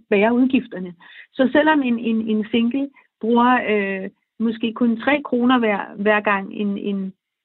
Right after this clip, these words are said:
en i en børnefamilie bruger, øh, fire kroner eller, eller mere, øh, så er det stadigvæk en dyr måned. Også fordi, at, øh, man kan se, øh,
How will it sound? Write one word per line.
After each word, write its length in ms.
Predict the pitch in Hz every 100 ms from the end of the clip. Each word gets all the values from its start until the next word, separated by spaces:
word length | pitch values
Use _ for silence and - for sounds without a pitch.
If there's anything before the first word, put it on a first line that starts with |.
| _ _
en 160 | 240 214
i 40 |
en 140 | 240 220
børnefamilie 680 | 202 190 233 254 226 202 208
bruger, 400 | 208 202 208 214 185
øh, 200 | 185 175
fire 200 | - 277
kroner 480 | 320 262 247 240 226
eller, 220 | 196 190
eller 260 | 185 185 180
mere, 280 | 202 262 - - - - -
øh, 300 | 214 226 226 220
så 80 |
er 60 | 233
det 180 | 233 226
stadigvæk 380 | 220 233 214 208
en 200 | 220 220
dyr 140 | 214 208
måned. 420 | 202 202 214 233 - _ _
Også 200 | - 247 -
fordi, 320 | 277 269 254
at, 220 | - 208 214
øh, 380 | 208 196 196 202
man 160 | 214
kan 140 | 214 220 -
se, 220 | 277 254
øh, 420 | - 220 208 202